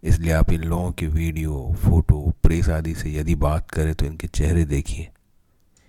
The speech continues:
इनको किसी बात की शर्म नहीं है, ग्लानि नहीं है, पछतावा नहीं है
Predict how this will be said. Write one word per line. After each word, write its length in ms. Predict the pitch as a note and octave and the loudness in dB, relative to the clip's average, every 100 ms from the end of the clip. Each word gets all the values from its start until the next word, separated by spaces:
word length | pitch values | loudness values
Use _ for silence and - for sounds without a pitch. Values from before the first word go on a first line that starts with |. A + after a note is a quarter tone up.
| _ _ _ | _ _ _
इनको 200 | F2 - | -6 -4
किसी 340 | - G2 - | -2 -2 -2
बात 260 | F2 C#2 - | 0 0 0
की 120 | - | -2
शर्म 340 | D#2+ D2+ C#2+ C#2+ | 0 2 0 -2
नहीं 240 | C2 C#2+ | -8 -10
है, 220 | - - _ _ E2+ | -12 -20 _ _ -8
ग्लानि 400 | D#2 D2+ D#2+ E2+ | -2 -2 -2 -4
नहीं 280 | D2 C#2 | -6 -8
है, 140 | C2 - _ _ - - | -14 -16 _ _ 2 6
पछतावा 500 | - - F#2+ F#2+ E2 | 6 8 10 10 4
नहीं 200 | C#2+ D2+ | -2 -10
है 240 | - - | -16 -20